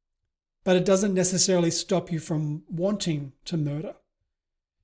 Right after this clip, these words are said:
You may have never committed adultery, but that doesn't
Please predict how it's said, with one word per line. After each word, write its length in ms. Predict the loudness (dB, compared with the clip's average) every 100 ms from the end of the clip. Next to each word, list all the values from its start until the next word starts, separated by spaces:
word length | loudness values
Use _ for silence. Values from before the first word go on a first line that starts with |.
| _ _ -2
You 140 | 2
may 160 | 4 4
have 120 | 4
never 200 | 2 2
committed 360 | 2 2 2 0
adultery, 680 | -2 0 0 0 0 0 -2
but 140 | -2
that 180 | -4 -2
doesn't 320 | -2 -2 -6